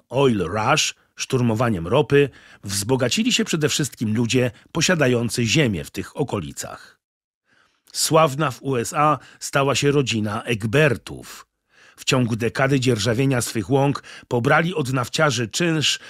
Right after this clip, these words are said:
w wysokości dziesięciu milionów ówczesnych dolarów. Po uwzględnieniu cen i inflacji dziś byłoby to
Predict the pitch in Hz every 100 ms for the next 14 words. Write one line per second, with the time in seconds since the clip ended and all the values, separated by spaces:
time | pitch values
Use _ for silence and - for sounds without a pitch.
0 | - 107 104 151 151 156 139 - 139 117
1 | 113 196 220 - 180 131 110 107 127 135
2 | 131 - - - 120 - - 175 - 175
3 | 135 160 156 113 73 58 - _ - 170
4 | 165 110 113 120 117 113 131 123 - 160
5 | 151 127 - - 98 120 107 87 127 135
6 | - 92 82 - - - 85 113 160 -
7 | 95 123 131 120 131 131 135